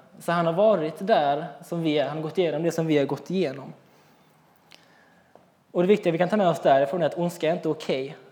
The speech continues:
Eh, och det är meningen att vi ska bli upprörda över det onda. Ja, men tänk motsatsen. Eh, en kompis dör och vi bara, "Ja, ja, det gör ingenting för jag vet intellektuellt att det är så här och så här och så här." Nej, verkligen inte.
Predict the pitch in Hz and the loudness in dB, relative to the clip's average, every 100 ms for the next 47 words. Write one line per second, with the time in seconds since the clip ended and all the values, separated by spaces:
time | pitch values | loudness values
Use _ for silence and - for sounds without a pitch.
0 | - 156 147 139 147 - _ _ _ - | -18 -14 -12 -14 -16 -20 _ _ _ -4
1 | 170 170 165 180 226 170 139 220 220 165 | 0 2 2 4 4 2 -2 -2 -2 -2
2 | 175 - 151 123 127 147 135 135 139 147 | -2 -4 -4 -2 -2 -2 -2 -2 -4 -6
3 | 131 135 - - 175 185 202 175 185 220 | -6 -10 -16 -12 -6 -2 -2 -2 -4 -4
4 | - 165 - 147 - - - 156 165 175 | -8 -10 -10 -12 -14 -20 -8 -6 -4 -2
5 | 196 151 156 175 147 131 147 147 143 135 | -2 -2 -4 -2 0 0 -4 -2 0 0
6 | 147 123 - - - 147 143 147 - 127 | -2 -4 -12 -20 -4 0 0 0 -6 -8
7 | 147 143 139 135 139 135 147 127 120 120 | -4 -4 -4 -6 -6 -6 -4 -6 -6 -10
8 | 131 135 135 123 - 135 127 123 143 120 | -10 -10 -8 -8 -10 -10 -10 -4 2 2
9 | 135 190 226 226 226 147 135 147 254 254 | 4 4 8 8 6 0 -4 -2 -2 -2
10 | 139 | -8